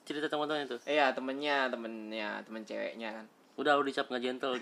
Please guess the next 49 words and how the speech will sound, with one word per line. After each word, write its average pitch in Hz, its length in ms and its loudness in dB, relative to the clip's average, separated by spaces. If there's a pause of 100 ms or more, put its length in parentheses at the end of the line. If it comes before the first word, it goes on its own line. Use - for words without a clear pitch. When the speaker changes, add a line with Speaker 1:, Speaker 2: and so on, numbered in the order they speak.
(100)
Speaker 2:
Iya, 202 480 8
emang 277 180 8
iya. 233 300 10
Speaker 1:
Udah - 60 0
fix - 340 -2
itu. 123 80 -6
Speaker 2:
Iya, 165 260 6
oh, 220 140 -4
nggak, 151 400 -4
nggak 139 120 -4
di-, 131 140 -4
nggak 127 160 -2
cowok 131 220 2
banget 165 320 6
sih 196 140 -4
ya 190 120 2
jadi 165 200 2
Bayu 170 260 4
kan. 214 180 -6
Wah, 214 160 0
kata 180 280 6
gua, 175 160 6
"Sial 165 420 8
banget, 254 400 10
tau 208 160 8
gitu 226 160 2
mau 247 120 2
gue 196 120 0
pegang 262 560 8
ya." 185 240 4 (520)
Speaker 1:
Kan 175 140 -2
sebenarnya 180 440 2
bukan 175 240 2
kita 165 180 0
yang 165 120 6
nggak 160 140 4
gentle 175 200 0
lah, 135 100 4
cuman 156 240 -4
takut 160 340 0
salah 139 440 6
aja 151 280 4
Speaker 2:
Iya, 120 200 8
Speaker 1:
gitu 120 200 4
ya 113 80 0
Speaker 2:
iya, 113 80 -2
Speaker 1:
kan. 110 160 -4
Speaker 2:
iya, 113 120 -4
bener. 120 240 -4